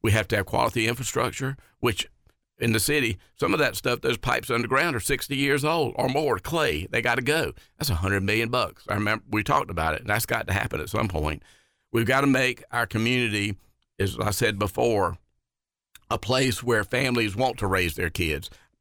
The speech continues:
To me, Florence is a center. You got Charleston here, you got Asheville here, and you've got Greenville here, and we're, and Charlotte. We're right in the center of all that. You can go there, but you don't have to live in those kind of places, which is nothing wrong with them,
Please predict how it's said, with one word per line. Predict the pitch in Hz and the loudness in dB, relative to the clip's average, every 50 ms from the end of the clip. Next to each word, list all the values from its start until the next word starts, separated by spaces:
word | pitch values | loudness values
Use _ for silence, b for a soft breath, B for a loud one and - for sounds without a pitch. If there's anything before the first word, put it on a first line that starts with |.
| _ _ _ | _ _ _
To | 117 123 | 0 0
me, | 160 180 175 170 175 170 - _ _ _ | 2 2 2 0 -2 -4 -8 _ _ _
Florence | 127 131 143 147 131 - - | 0 2 2 2 0 -2 -4
is | 107 101 90 95 | -8 -6 -4 -2
a | 87 | -2
center. | - - 143 139 123 101 85 | 0 0 0 2 2 2 0
You | 82 82 98 101 | 0 0 0 0
got | 104 101 98 - B B B B B B _ - | 2 0 0 0 B B B B B B _ -2
Charleston | - - 175 175 160 131 - 156 147 | 0 2 4 4 2 2 0 0 0
here, | 156 160 147 147 147 143 143 B B B B B _ | 2 2 2 0 0 -2 -4 B B B B B _
you | - 107 | -2 -2
got | 101 98 98 92 82 - - - _ _ _ _ _ _ _ _ - - _ _ | 0 2 2 0 0 -2 -6 -16 _ _ _ _ _ _ _ _ -20 -20 _ _
Asheville | 131 127 127 139 139 - - 151 135 113 | 2 2 4 2 2 0 0 0 0 2
here, | 131 135 120 117 113 107 113 113 b b b b b b _ | 2 2 4 4 4 2 2 0 b b b b b b _
and | - 113 | -2 0
you've | 110 107 101 | 0 2 2
got | 120 107 101 101 | 2 2 0 0
Greenville | 101 110 127 131 139 139 135 131 | 0 2 2 2 2 2 0 0
here, | 120 135 113 104 107 101 B B 123 B - | 0 2 2 2 2 0 B B -6 B -2
and | 107 110 | -2 0
we're, | 117 139 131 107 98 - | 2 2 0 0 -2 -2
and | 117 117 101 | -2 -2 0
Charlotte. | - - 139 127 123 104 107 - | 0 2 4 4 4 4 2 0
We're | 127 165 190 | 0 0 0
right | 196 208 208 | 0 -2 -2
in | - - | -2 -2
the | 196 - | -2 0
center | - 214 214 220 202 170 | 2 2 2 2 2 2
of | 123 110 | 2 2
all | 98 92 82 | 2 0 0
that. | 78 76 65 - - b b b - | -2 -4 -4 -6 -8 b b b -4
You | - 101 | -2 -2
can | 90 | 0
go | - 175 190 208 196 | 0 2 2 2 2
there, | - - 110 | 2 0 -2
but | 104 107 127 131 | -2 -4 -4 -2
you | 147 | 0
don't | 139 156 156 | 2 2 2
have | 151 147 | 2 0
to | - 147 | 0 -2
live | 143 160 175 151 | 0 0 0 0
in | 131 117 | 0 0
those | 117 110 101 | 0 0 0
kind | - 107 98 101 | 0 -2 -2 -2
of | 98 - | -2 -2
places, | 123 127 117 98 - - - - 92 | 0 0 0 0 -2 -4 -6 -6 -4
which | 95 107 101 - | -2 -2 -2 -2
is | - 120 | 0 0
nothing | 127 156 160 139 110 | 0 0 0 0 0
wrong | 113 143 180 185 170 | 2 2 2 2 4
with | 135 113 104 | 2 2 2
them, | 110 113 | 0 -2